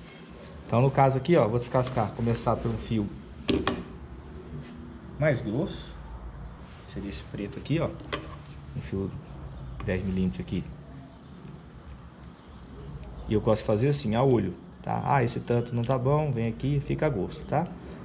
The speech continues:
Vou colocar aqui, apertou, tá descascado, ó, tá vendo? Vou colocar agora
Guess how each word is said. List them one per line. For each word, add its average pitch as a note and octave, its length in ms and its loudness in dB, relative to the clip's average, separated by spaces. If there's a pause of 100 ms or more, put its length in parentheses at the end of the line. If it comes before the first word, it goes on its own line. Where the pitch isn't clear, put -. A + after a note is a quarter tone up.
(140)
Vou A2+ 100 2
colocar A2+ 340 2
aqui, F3 300 4 (800)
apertou, B2+ 640 4 (1200)
tá G#2 120 2
descascado, - 600 -2
ó, - 60 -10
tá - 640 -10
vendo? C3 200 2 (1500)
Vou - 80 -16
colocar G#2+ 320 6
agora G#2+ 360 4